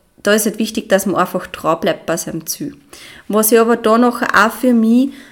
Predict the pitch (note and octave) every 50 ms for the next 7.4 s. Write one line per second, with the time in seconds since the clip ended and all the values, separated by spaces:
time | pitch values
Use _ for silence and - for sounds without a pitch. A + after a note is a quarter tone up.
0 | - _ _ - G3 G3 G3+ G3+ G3+ G3+ G3+ G3+ G#3 G#3+ G#3+ - - - _ _
1 | _ _ _ _ - - F#3+ A#3 - - - F4+ - - - - - G#3 A3 -
2 | - - - A#3+ A3+ G3 F#3+ A3+ E3+ F#3+ A#3 C4+ C4+ C4+ - G#3+ G#3+ G3+ G3 G#3
3 | A3 - - A3 A#3 A#3+ G#3 - D#3+ G#3 - - F3+ F3 - - F3 F#3 - -
4 | - G3+ G#3 A3 F#3 F#3 F#3+ G3 - - G#3+ G#3 G#3 G3+ A3+ A3 G#3+ G#3+ - -
5 | G3 G3 G#3 - G3 G3 - C4 A3+ A3+ A3 G#3 G3+ G3+ - G3+ - - - G3
6 | F#3+ F#3 F#3+ - - - - - - - - - - _ - A#3+ B3 B3 A#3+ B3
7 | B3 B3 - B3 A#3 A3 A3+ A3+